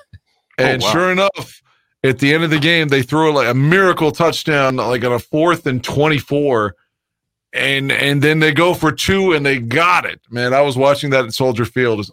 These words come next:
Speaker 1: unfucking believable.
Speaker 2: You know, m-, my take on that was I, I thought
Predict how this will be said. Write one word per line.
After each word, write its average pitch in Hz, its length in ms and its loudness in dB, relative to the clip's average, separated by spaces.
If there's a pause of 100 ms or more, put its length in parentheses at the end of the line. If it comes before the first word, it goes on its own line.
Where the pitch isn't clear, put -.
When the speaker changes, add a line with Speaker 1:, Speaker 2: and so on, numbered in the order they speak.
Speaker 1:
unfucking 131 840 -2
believable. 107 600 -4 (840)
Speaker 2:
You 202 100 0
know, 214 140 4
m-, 127 160 -4 (100)
my 165 260 2
take 180 160 2
on 139 120 2
that 233 200 0
was 113 280 0
I, 143 340 0
I - 20 -4 (120)
thought 131 400 -2